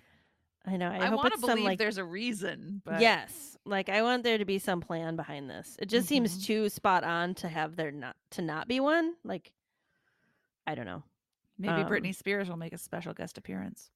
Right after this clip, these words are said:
Speaker 1: That would be great. I thought it was really funny when she was <laughs> like, "Becky, your kid doesn't even know her colors."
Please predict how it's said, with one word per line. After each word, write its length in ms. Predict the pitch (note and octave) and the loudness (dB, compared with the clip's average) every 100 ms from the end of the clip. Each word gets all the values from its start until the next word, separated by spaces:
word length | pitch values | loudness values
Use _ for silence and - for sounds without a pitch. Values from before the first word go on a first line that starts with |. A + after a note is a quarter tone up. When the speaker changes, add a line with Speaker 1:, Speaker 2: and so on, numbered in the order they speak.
| _ | _
Speaker 1:
That 160 | - D#3+ | -10 -10
would 100 | E3+ | -10
be 120 | E3 | -12
great. 320 | - - F#3 - _ | -12 -12 -12 -14 _
I 160 | - G3+ | 0 2
thought 200 | A#3+ A#3 | 4 4
it 40 | |
was 160 | G#3+ G#3 | 4 0
really 200 | F#3 F3+ | 0 -2
funny 400 | F3+ F3 E3 E3+ | -2 -2 -2 -2
when 160 | E3+ F3 | -4 -4
she 180 | - F3+ | -2 0
was 300 | F3+ F3+ - | 0 -2 -2
<laughs> 40 | |
like, 340 | - - G#3 - _ - | -2 -4 -6 -14 _ -6
"Becky, 240 | F3+ - | -4 -4
your 160 | G3+ G3+ | -2 -2
kid 280 | - F#3 F3+ | -2 -2 0
doesn't 200 | F3+ F3+ | -2 0
even 220 | F3+ D#3+ | -2 -2
know 140 | E3 | -2
her 100 | E3 | -4
colors." 840 | D#3+ - - - - - - - - | -4 -2 -2 -4 -8 -8 -10 -12 -14